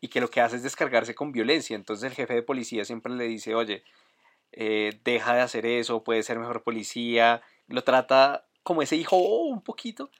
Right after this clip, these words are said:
y vamos viendo a partir de las relaciones que tiene con los otros policías,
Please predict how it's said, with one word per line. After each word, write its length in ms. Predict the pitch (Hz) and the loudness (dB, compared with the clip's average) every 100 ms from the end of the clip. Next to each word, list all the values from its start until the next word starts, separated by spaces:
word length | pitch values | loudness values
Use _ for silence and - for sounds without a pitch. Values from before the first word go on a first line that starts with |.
| _ _ _ | _ _ _
y 120 | 139 143 | 2 6
vamos 300 | 127 127 147 | 6 2 0
viendo 280 | 165 165 | 0 2
a 60 | 170 | 0
partir 380 | 170 - 120 117 | 0 -2 -4 0
de 100 | 123 | 0
las 120 | 143 | 2
relaciones 440 | 147 117 110 101 | 0 -2 -4 -8
que 80 | - | -10
tiene 200 | - 107 - | -10 -8 -6
con 120 | 127 | -6
los 120 | 120 | -6
otros 200 | 113 110 | -6 -8
policías, 580 | 135 123 - 117 135 | -6 -8 -6 -4 -4